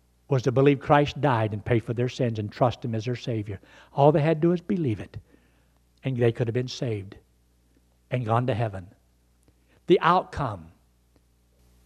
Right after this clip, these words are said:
would have been totally different. Just something so simple.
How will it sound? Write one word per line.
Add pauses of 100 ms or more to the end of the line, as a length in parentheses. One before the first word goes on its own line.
(120)
would
have
been
totally
different. (1160)
Just
something
so
simple.